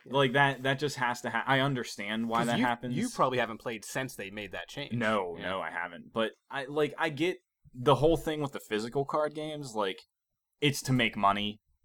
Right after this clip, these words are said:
Speaker 2: but also to keep the game interesting. Digitally, I get how people can fall off a lot easier after not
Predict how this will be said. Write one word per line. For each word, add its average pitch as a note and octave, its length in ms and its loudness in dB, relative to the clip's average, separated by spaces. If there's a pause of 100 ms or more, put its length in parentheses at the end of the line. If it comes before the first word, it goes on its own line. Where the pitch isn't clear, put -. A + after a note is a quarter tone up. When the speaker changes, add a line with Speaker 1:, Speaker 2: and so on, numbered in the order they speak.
Speaker 2:
but B2+ 140 4
also B2 320 6
to A2 80 0
keep A2 240 -2
the A2+ 40 -6
game G2+ 240 -4
interesting. A#2+ 600 -6 (420)
Digitally, B2+ 760 6 (340)
I B2+ 100 8
get A#2+ 360 2
how A2 420 4 (640)
people A#2+ 300 -2
can A2+ 140 -4
fall G#2+ 300 4
off G#2 200 4 (120)
a G2 60 -2
lot F#2 500 4
easier G2+ 500 -2
after G2+ 280 0
not G#2 240 2